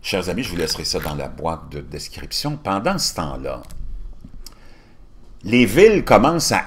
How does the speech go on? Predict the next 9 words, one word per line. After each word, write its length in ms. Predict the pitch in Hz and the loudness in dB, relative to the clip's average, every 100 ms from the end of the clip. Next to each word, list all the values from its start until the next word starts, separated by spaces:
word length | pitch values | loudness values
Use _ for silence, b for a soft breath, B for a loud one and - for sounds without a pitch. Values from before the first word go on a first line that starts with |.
| 156 | 2
installer 720 | 180 156 - - 92 107 143 | 2 2 0 2 4 2 -2
partout, 600 | 147 160 - - 123 107 | -2 -4 -4 -10 -8 -6
imagine-toi, 880 | 71 113 165 135 76 76 82 92 - - b b b - | -4 -4 -2 -4 -4 -4 -4 -4 -6 -14 b b b -2
l'éclairage 880 | 110 147 170 165 139 147 180 151 - | 2 4 6 6 6 6 4 2 -2
public, 680 | 202 160 131 175 - - - - - - - - - - - - - | -2 0 4 2 2 -18 -20 -20 -20 -20 -20 -20 -20 -20 -20 -12 -6
euh, 120 | 76 - | -6 -6
ces 200 | - 71 | -6 -4
fameuses 480 | - 87 87 76 80 | -2 0 0 -2 0
led, 580 | 127 233 185 73 64 | 0 0 -4 -6 -8